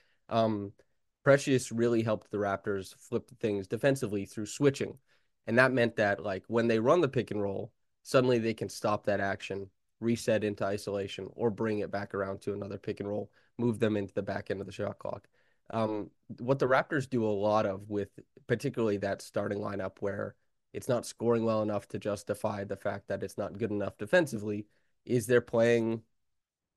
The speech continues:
Jakob kind of low. Dennis isn't doing a good enough job navigating screens. He's also trying to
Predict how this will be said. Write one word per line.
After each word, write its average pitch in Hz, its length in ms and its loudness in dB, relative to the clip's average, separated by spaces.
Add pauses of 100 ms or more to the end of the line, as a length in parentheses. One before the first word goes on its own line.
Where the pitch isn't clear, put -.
(100)
Jakob 107 600 0
kind 104 300 0
of 95 140 -8
low. 113 600 6 (560)
Dennis 120 380 2
isn't 113 260 0
doing 107 220 -2
a 107 60 -4
good 104 180 -2
enough 101 260 -4
job 101 420 -2 (300)
navigating 104 680 -2
screens. 117 840 0 (340)
He's 113 200 -2
also 113 380 2
trying 107 360 -2
to - 120 -6